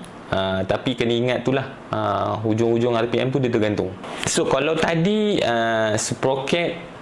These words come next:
ah, lima belas empat puluh dua tu dua point lapan, so, kita tukar pergi ke empat belas tiga lapan,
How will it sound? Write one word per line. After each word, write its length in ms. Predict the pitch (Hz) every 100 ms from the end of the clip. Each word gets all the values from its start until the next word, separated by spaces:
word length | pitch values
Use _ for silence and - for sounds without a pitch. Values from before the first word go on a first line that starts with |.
| - -
ah, 160 | 107 107
lima 260 | 107 120 131
belas 240 | 156 151
empat 320 | 143 135 131 127
puluh 160 | 123
dua 240 | 120 160 170
tu 160 | 180
dua 320 | 117 120 127
point 180 | 123 117
lapan, 480 | 104 104 110 98 123 - - - - -
so, 160 | 104 104
kita 400 | 110 107 123 120
tukar 640 | 113 - 123 120 120 117
pergi 320 | 113 113 117
ke 160 | 113 107
empat 360 | 104 - 117 110
belas 320 | 131 147 - - - - - -
tiga 240 | 170 156 143
lapan, 400 | 117 120 160